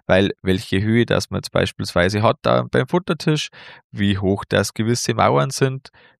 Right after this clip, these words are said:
wie, wie und wo Mauern gebaut werden, wie tief die Tiefbox ist oder wie man da die Laufgänge ausführt. Man entscheidet da einfach unglaublich viel mit dem Unterbau und deshalb ist das schon so eine zentrale, definitiv zentrale Sache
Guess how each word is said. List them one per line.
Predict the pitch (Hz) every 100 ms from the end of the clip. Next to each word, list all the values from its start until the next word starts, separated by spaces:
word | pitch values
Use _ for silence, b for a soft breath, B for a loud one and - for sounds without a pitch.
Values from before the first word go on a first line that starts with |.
| -
wie, | - 107 120 123 - - - -
wie | 123 139
und | - 120 113
wo | 117 139
Mauern | 110 104 120
gebaut | 120 123 - 104 165 165 131
werden, | 135 135 143 131 131 127
wie | 120
tief | 123 - 151 -
die | 143 139
Tiefbox | 131 160 170 - 131 - -
ist | 135 131 -
oder | - 117 123 120 123
wie | 127
man | 127 123
da | 120 110 113 117 B B B
die | -
Laufgänge | 113 85 131 - 135 123 -
ausführt. | 127 - - 127 -
Man | - 139
entscheidet | 165 - 135 151 -
da |
einfach | 104 120 - 127
unglaublich | - 143 135 113 120 120 -
viel | 120 120
mit | 113 -
dem | 101
Unterbau | 110 113 110 - 104
und | 117
deshalb | 131 - 127
ist | 127 -
das | 123
schon | - 127
so | -
eine | 98
zentrale, | - 117 110 117 123 127
definitiv | 127 139 151 143 - 143
zentrale | - 117 110 90 110
Sache | 110 98 110 117